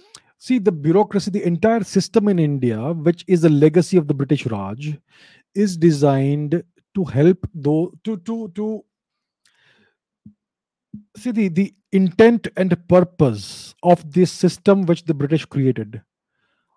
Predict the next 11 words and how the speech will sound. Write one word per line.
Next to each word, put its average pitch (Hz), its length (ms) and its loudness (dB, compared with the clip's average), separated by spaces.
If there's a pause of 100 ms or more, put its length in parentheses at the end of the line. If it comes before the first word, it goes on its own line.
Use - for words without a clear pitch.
was 170 280 4
not 156 640 0 (1000)
to - 200 -2
empower 170 720 6 (120)
and 156 160 -6
help 160 520 -2 (1200)
the 143 280 0
citizens 165 840 0
and 131 100 -8
the 131 60 -2
country. 110 480 -12